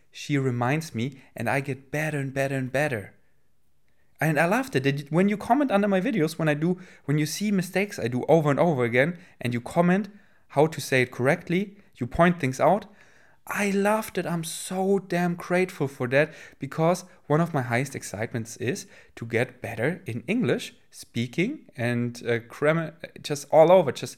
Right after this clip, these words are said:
becoming, getting to a native language. So if you point something out, I'm always so thankful. So never feel like, "Oh, that would be rude, um, because his English is already so good." And no, no, no, no, no.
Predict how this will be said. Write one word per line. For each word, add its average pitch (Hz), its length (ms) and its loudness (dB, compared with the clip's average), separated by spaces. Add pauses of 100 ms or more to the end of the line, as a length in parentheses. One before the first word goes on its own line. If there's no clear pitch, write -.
(200)
becoming, 143 500 -4 (120)
getting 143 240 0
to 131 120 -6
a - 20 0
native 123 360 -4
language. 143 340 -4 (160)
So - 140 -2
if 135 100 -8
you 143 60 -4
point 196 280 0
something 139 280 -6
out, 185 240 2 (280)
I'm 143 120 -2
always 175 380 4
so 175 220 0
thankful. 185 540 -2
So - 160 -6
never 156 240 2
feel 160 220 -2
like, 151 240 2 (300)
"Oh, 147 200 8
that 135 160 2
would 135 200 0
be 127 280 2 (1040)
rude, 175 540 6 (320)
um, 120 500 2
because 120 260 -2
his 127 140 -6
English 147 260 2
is 139 140 -8
already 139 180 2
so 127 140 -4
good." 139 240 2
And 127 340 -4
no, 156 160 2
no, 180 80 4
no, 165 140 2
no, 165 60 0
no. 165 240 -2